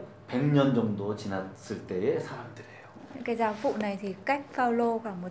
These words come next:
Speaker 2: trăm năm.
Speaker 1: 음, 무슨 얘기인지 아시겠죠?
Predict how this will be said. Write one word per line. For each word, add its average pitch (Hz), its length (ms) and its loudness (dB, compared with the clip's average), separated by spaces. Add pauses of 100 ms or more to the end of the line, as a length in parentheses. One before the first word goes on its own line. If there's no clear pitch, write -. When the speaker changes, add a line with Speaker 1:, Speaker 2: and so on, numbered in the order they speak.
Speaker 2:
trăm 233 280 2
năm. 226 200 0 (1160)
Speaker 1:
음, 87 160 -8 (460)
무슨 123 200 2
얘기인지 127 200 6
아시겠죠? 98 480 -2